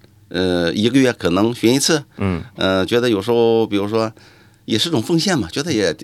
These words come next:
Speaker 1: 挺，
Speaker 2: 挺好，
Speaker 1: 哎，对，
Speaker 2: 是吧？
Speaker 1: 挺好的。
Speaker 2: 嗯。
Speaker 1: 所以说大家觉得你一个月，而且值班的话，像我们晚上值班的志愿者，
Speaker 2: 嗯。
Speaker 1: 现在有八十多位。
Speaker 2: 八十多位，是
Speaker 1: 对。
Speaker 2: 全澳洲八十多位，是吗？
Speaker 1: 对，全澳洲八十多位。
Speaker 2: 嗯。
Speaker 1: 晚上值班的志愿者八十多位的话，也就意味着很多志愿者呢，就是说，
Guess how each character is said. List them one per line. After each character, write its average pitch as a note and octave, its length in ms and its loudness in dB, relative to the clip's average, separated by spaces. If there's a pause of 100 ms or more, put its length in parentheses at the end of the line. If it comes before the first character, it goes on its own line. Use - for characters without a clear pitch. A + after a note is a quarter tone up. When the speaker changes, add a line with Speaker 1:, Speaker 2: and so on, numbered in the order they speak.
(520)
Speaker 1:
挺， F#2+ 240 0
Speaker 2:
挺 F2+ 180 -4
好， E2 240 -8
Speaker 1:
哎， A#2 80 -2
对， B2+ 120 -4
Speaker 2:
是 A#2 40 -4
吧？ G2+ 40 -8
Speaker 1:
挺 C3 120 -4
好 A#2+ 100 -4
的。 F2+ 220 -6 (200)
Speaker 2:
嗯。 G#2+ 60 -6
Speaker 1:
所 G#2 80 0
以 G#2 60 0
说 G#2 80 0
大 G#2 140 -2
家 G2 100 -2
觉 F#2 140 0
得 F#2+ 180 2
你 F#2 80 0 (160)
一 F#2+ 80 -4
个 G#2+ 60 0
月， G#2+ 240 0
而 G#2+ 100 -4
且 F#2+ 140 -10
值 F2+ 160 -4
班 G#2+ 180 -4
的 G#2+ 80 -8
话， G2+ 180 -8
像 G2+ 220 -8
我 D2+ 80 -4
们 F2+ 300 -2
晚 C#2 200 -4
上 A2+ 220 -2
值 - 160 -6
班 E2+ 160 -4
的 D#2 60 -6
志 F#2 100 -4
愿 D#2+ 160 0
者， - 160 -10 (140)
Speaker 2:
嗯。 F#2+ 180 -2
Speaker 1:
现 A2+ 160 -4
在 F#2+ 60 -4
有 C#2+ 80 -4
八 - 180 -8
十 - 100 -8
多 B2+ 120 2
位。 D#3 240 -2 (520)
Speaker 2:
八 E3+ 200 -4
十 F2+ 160 -2
多 C#2 140 -6
位， G#1+ 160 -8
是 - 100 0
Speaker 1:
对。 C#3 100 4
Speaker 2:
全 G#2 220 -2
澳 A#2+ 220 -2
洲 F#2 160 -2
八 D#2+ 160 -6
十 D#2+ 80 -8
多 D#2 120 -6
位， C#2 140 -6
是 - 80 -2
吗？ G2 60 -2
Speaker 1:
对， - 80 -14
全 F#2+ 100 -4
澳 G2+ 140 -2
洲 F2+ 80 -6
八 E2 100 -10
十 E2+ 100 -16
多 E2+ 120 0
位。 E2 260 -2
Speaker 2:
嗯。 F#2 180 -2 (360)
Speaker 1:
晚 C3 240 -2
上 E3 180 2
值 C#3 140 0
班 D#3 120 0
的 D3+ 60 -2
志 D3+ 80 -2
愿 C3+ 100 0
者 F#2+ 60 -2
八 C#3 180 -10
十 B2 120 -8
多 C3 120 2
位 B2+ 160 2
的 E2+ 80 0
话， F2 360 -2
也 D#2+ 160 -2
就 G#2 120 -2
意 A#2 140 -6
味 G#2+ 140 -2
着 B1+ 160 -6
很 B1+ 300 -10
多 F#2+ 200 -6
志 - 100 -8
愿 A#2+ 140 -2
者 - 140 -8
呢， - 80 -10
就 F2 120 -10
是 D#2 40 -10
说， F#2 120 -10